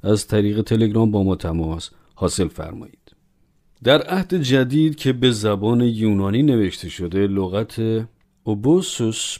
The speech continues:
برای واژهٔ حاویه استفاده شده.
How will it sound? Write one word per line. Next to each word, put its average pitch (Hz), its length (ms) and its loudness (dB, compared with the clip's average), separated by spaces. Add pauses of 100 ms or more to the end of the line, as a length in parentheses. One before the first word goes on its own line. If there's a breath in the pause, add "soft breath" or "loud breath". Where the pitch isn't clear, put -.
برای 104 400 -2
واژهٔ 101 1000 -2
حاویه 92 760 -4
استفاده 82 540 -8
شده. - 380 -16